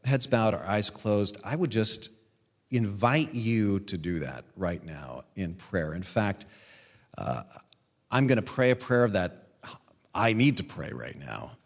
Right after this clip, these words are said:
And if it reflects your heart, you can pray along with me. Dear Lord Jesus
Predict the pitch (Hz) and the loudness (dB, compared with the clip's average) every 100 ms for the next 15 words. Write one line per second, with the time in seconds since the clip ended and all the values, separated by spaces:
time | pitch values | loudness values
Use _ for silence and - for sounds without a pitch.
0 | _ - 113 104 101 120 107 98 123 120 | _ -2 2 2 2 0 -2 0 2 4
1 | - 107 104 101 92 90 78 - 90 78 | 2 2 2 2 0 -8 -8 -2 0 4
2 | 80 76 69 - 95 - 73 - - - | 2 0 -6 -6 -6 -6 -14 -14 -20 -20
3 | 110 98 139 147 151 151 - - _ _ | -8 2 4 6 4 0 -8 -20 _ _
4 | 80 95 92 90 87 - - 69 - 52 | 0 2 2 0 -4 -10 -6 -4 -4 -2
5 | - - | -2 -2